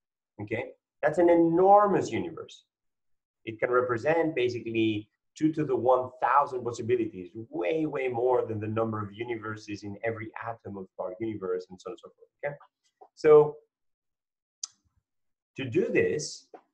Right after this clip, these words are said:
enormous mapping into a tiny little space, we're gonna basically, quote unquote, hash every key into a smaller space.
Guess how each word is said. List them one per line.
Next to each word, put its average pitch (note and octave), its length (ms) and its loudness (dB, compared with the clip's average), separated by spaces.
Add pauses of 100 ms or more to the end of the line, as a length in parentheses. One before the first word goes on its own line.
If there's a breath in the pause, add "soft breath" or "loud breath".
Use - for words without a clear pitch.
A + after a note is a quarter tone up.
(460)
enormous C3+ 840 4
mapping A#2+ 460 0
into G#2 180 -8
a G2+ 40 -10
tiny C#3+ 320 -4
little F3+ 200 -4
space, - 540 -10 (680)
we're D3+ 180 2
gonna F#3+ 140 0
basically, C3+ 720 -4 (680)
quote B2+ 140 2
unquote, A2 440 -2
hash C#3+ 560 -2 (340)
every D#3+ 500 0
key G#2+ 300 -4 (220)
into C#3 240 -6
a C3 40 -6
smaller A2+ 420 0
space. - 520 -10